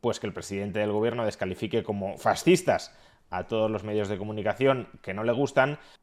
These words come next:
como que no queda demasiado respetuoso con el ejercicio de la libertad de prensa sin injerencias del poder político, y como que nos muestra a un Pedro Sánchez al que le molesta enormemente ser fiscalizado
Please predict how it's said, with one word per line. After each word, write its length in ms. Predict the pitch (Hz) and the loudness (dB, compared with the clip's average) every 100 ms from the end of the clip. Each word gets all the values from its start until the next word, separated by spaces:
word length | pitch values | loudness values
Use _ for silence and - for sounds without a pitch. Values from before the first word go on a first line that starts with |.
| - | -10
como 280 | - 113 - | -4 -2 -2
que 100 | 113 | -2
no 160 | 113 110 | -4 0
queda 240 | 131 131 | 2 4
demasiado 480 | 117 104 - 107 113 | 2 -2 -2 0 2
respetuoso 760 | 110 - 98 101 113 123 117 | 0 -4 -4 -2 -2 0 -2
con 160 | 110 98 | -2 -4
el 140 | 92 | -4
ejercicio 460 | 92 95 101 117 120 | -6 -6 -8 -4 -2
de 100 | 104 | 0
la 100 | 92 | 0
libertad 400 | 92 92 92 104 | -2 -4 -4 -2
de 140 | 110 | -2
prensa 560 | 98 120 135 - 104 - - | -2 -2 -2 2 2 2 -8
sin 340 | - - 220 208 | -2 6 8 8
injerencias 1040 | 175 143 143 175 185 139 98 85 - - _ - | 6 6 8 8 8 2 -4 -6 -10 -18 _ -6
del 240 | 107 98 | -2 -2
poder 260 | 92 104 110 | 0 2 2
político, 680 | 143 160 127 113 131 156 - - - - | 4 4 4 2 2 2 -2 -20 -16 -4
y 60 | 160 | 6
como 300 | 214 196 160 | 8 8 4
que 100 | 131 | 2
nos 160 | 120 | 2
muestra 500 | 135 165 - 143 139 | 2 0 4 6 8
a 200 | 147 107 | 6 4
un 120 | 110 117 | 2 2
Pedro 220 | 123 127 | 0 0
Sánchez 460 | 135 123 151 143 - | 0 0 2 2 6
al 300 | 160 151 - | 8 8 8
que 100 | 135 | 6
le 160 | 131 | 6
molesta 720 | 131 143 190 196 - 117 95 - | 6 8 8 8 4 0 0 -2
enormemente 920 | 113 120 131 151 160 147 135 143 151 - | -4 0 0 0 0 0 2 2 0 -12
ser 300 | - 170 196 | -2 8 8
fiscalizado 1080 | 165 131 - - 190 175 190 180 123 139 | 8 -2 2 6 8 8 10 10 10 4